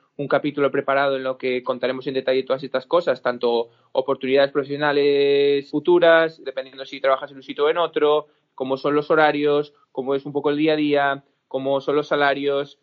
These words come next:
Yo creo que va a ser bastante útil para la gente que, que se está planteando entrar, ¿no? Y yo, yo un poco, por lo menos,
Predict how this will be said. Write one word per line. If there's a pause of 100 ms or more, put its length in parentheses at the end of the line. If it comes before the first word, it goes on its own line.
(100)
Yo
creo
que
va
a
ser
bastante
útil
para
la
gente
que,
que
se
está
planteando
entrar,
¿no?
Y
yo,
yo
un
poco,
por
lo
menos,